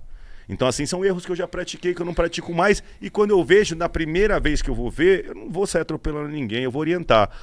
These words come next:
Ah, agora reincidente uma, duas, três, não dá. Entendeu? Mas assim, entrar na polícia para defender o próximo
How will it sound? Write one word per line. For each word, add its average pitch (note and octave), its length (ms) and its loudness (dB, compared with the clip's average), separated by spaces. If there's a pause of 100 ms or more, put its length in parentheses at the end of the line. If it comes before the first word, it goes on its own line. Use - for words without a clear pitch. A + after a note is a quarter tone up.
Ah, C#3+ 140 -2
agora F#2+ 240 -4
reincidente B2+ 520 -8
uma, B2 220 -6
duas, A#2 260 -8
três, E3+ 400 -4
não - 120 -14
dá. C#3 200 -10 (640)
Entendeu? B2 320 -2 (240)
Mas D3 160 0
assim, C3+ 300 -2
entrar C#3 440 4
na D3 120 -6
polícia C3 480 0
para D3 180 2
defender C3+ 380 -4
o B2 40 -2
próximo D#3 640 4